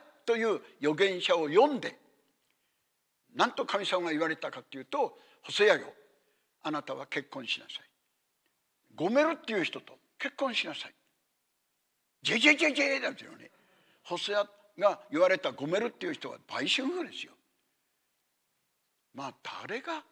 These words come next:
進んで売春婦の人を奥さんに迎えるか。でも、旧約の預言者っていうのは、そういう自分の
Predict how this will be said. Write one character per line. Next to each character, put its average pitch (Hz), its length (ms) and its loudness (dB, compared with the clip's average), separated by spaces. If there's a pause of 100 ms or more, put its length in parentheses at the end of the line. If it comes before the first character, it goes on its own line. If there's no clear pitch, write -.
(720)
進 170 340 -4
ん 185 60 -8
で 160 100 2
売 131 260 -6
春 147 220 -2
婦 135 140 -14
の 131 120 -14
人 127 200 -14
を 196 220 -6 (140)
奥 - 140 -14
さ 139 100 -8
ん 123 60 -14
に 107 60 -18
迎 101 100 -20 (140)
え - 20 -18
る - 180 -20
か。 - 100 -20 (800)
で 247 100 2
も、 269 180 -4 (560)
旧 190 220 -2
約 190 220 2
の 190 100 -2
預 147 140 -4
言 170 180 -2
者 190 140 -2
っ - 40 -10
て - 160 -14
い - 20 -12
う 185 40 -14
の 208 120 -10
は、 254 200 -2 (560)
そ 214 280 0
う 247 40 0
い 254 60 0
う 247 100 0
自 185 200 -2
分 277 380 -2
の 311 220 0